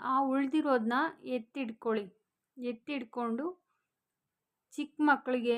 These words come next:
ದೃಷ್ಟಿ ಆಗುತ್ತಲ್ವಾ, ಆ ಟೈಮಲ್ಲಿ ಇದನ್ನ ಯೂಸ್ ಮಾಡಬಹುದು. ಯಾರಿಗೇ ಆಗಿರ್ಲಿ, ಇದರಿಂದ ಓಕ್ಲಿ ತೆಗಿಬಹುದು.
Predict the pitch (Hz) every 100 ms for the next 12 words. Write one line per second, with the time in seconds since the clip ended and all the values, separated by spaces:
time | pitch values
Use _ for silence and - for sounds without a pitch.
0 | 233 220 226 - 302 277 240 226 226 220
1 | 233 262 226 _ 247 269 262 247 240 233
2 | 240 277 226 240 269 247 240 240 247 220
3 | 196 214 202 226 277 381 - _ _ _
4 | _ _ _ _ _ _ _ _ _ _
5 | _ _ _ _ _ _ _ _ _ _
6 | _ _ _ _ _ _ _ _ _ _
7 | _ _ _ _ _ _ _ _ 247 254
8 | 247 269 302 277 233 233 262 247 233 247
9 | 247 233 233 254 262 240 214 214 220 214
10 | 185